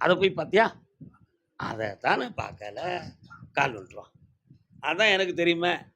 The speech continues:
அப்ப இது தெரியுமா? இதுதானே தெரியாது. வரலாம். நாலாண்டு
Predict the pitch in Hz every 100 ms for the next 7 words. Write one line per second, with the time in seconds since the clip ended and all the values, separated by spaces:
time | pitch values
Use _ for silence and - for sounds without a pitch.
0 | - 165 190 196 190 202 185 175 196 190
1 | 147 143 151 165 175 127 - - _ -
2 | - - - - _ - _ _ _ _
3 | _ _ _ _ _ _ - _ _ _
4 | _ _ - - - - - - _ -
5 | 175 196 185 - _ _ - _ _ _
6 | - _ _ _ _ _ _ _ _ -
7 | - - - _ - 202 269 294 285 269